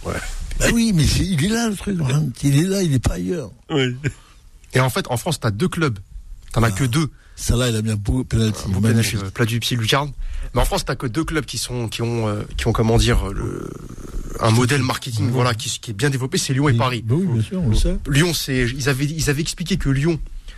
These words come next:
Speaker 3: le, le, le marque-, le, pas le marketing, mais le, la billetterie,
Speaker 2: Ouais.
Speaker 3: c'est vingt-cinq pour cent du budget.
Speaker 2: C'est
Speaker 3: Donc
Speaker 2: ça.
Speaker 3: ça veut dire que l'outil que, que, du, que, du stade qui a, qui appartient au
Speaker 2: Oui.
Speaker 3: club, ça rapporte vingt-cinq pour cent du budget à Lyon. Donc c'est pour ça que même l'année dernière, Aulas, bah, le,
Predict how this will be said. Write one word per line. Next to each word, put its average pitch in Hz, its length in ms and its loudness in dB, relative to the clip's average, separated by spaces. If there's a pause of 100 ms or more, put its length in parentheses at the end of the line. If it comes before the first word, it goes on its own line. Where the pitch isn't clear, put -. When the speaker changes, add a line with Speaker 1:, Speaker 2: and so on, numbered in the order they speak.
(240)
Speaker 3:
le, 117 380 2
le, 117 220 0
le 117 160 2
marque-, - 240 0
le, 127 180 0
pas - 300 -8
le 165 80 -2
marketing, 147 340 -2
mais 123 80 2
le, 110 400 0 (920)
la 117 200 4
billetterie, 170 460 0 (180)
Speaker 2:
Ouais. 117 120 4 (100)
Speaker 3:
c'est - 220 -2
vingt-cinq 170 340 -2
pour 165 160 -6
cent 170 100 0
du 147 80 -2
budget. 117 320 2 (440)
Speaker 2:
C'est - 80 -8
Speaker 3:
Donc 117 100 2
Speaker 2:
ça. 110 60 0
Speaker 3:
ça 165 80 2
veut 147 60 -4
dire 180 160 -4
que 151 100 -6
l'outil 160 680 0
que, 120 240 0
que, 113 360 -2
du, 107 160 -6
que, - 140 0
du 110 200 2
stade 160 280 0
qui - 100 -4
a, 110 160 2 (200)
qui - 100 -2
appartient 117 340 -2
au 123 160 2
Speaker 2:
Oui. 117 40 -2
Speaker 3:
club, 175 240 0 (400)
ça - 220 0
rapporte 135 380 -2
vingt-cinq 175 340 0
pour - 160 -8
cent 180 100 0
du 131 120 0
budget 120 320 2
à - 40 2
Lyon. - 160 -2
Donc - 100 -8
c'est 123 100 -6
pour 110 100 -6
ça 233 100 2
que 147 120 -8
même 160 180 0
l'année 139 120 2
dernière, 147 260 -2
Aulas, 165 340 0
bah, 110 140 -2
le, 110 80 -2